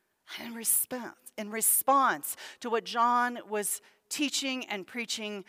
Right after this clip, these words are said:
long lines of people formed to dip their toes into the waters of the Jordan River and to be baptized by John, to repent of their sin, to turn back to God and let that water cleanse and refresh them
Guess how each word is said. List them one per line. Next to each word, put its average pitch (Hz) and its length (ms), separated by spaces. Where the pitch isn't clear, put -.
long 240 560
lines 220 500
of - 120
people 202 540
formed 202 640
to - 120
dip 220 320
their 208 180
toes 202 760
into 175 220
the 175 100
waters 190 720
of 165 140
the 185 100
Jordan 170 360
River 143 480
and 147 120
to - 80
be 165 100
baptized 156 720
by 143 160
John, 131 440
to 175 100
repent 185 720
of 165 140
their 165 140
sin, 170 480
to - 160
turn 196 360
back 196 500
to - 120
God 196 500
and 190 140
let 190 180
that 180 180
water 196 320
cleanse 247 680
and 175 200
refresh 226 600
them 247 280